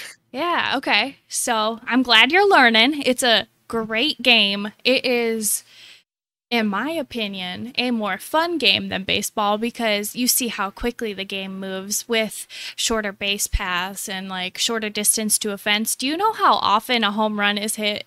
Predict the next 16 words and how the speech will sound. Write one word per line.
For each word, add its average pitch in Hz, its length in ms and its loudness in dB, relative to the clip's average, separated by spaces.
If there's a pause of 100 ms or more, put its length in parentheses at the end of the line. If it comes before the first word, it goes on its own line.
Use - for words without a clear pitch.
in 214 280 2 (440)
women's 220 340 0
softball? 214 500 0
It 302 100 2
is 202 240 2 (360)
very 220 480 4
often. - 440 -2 (260)
Like, 262 160 4
I'm 269 140 6
pretty 294 280 -2
sure 285 280 -2
right 214 240 0
now 208 300 0
Oklahoma 220 640 0
is 220 260 2
hitting 214 460 0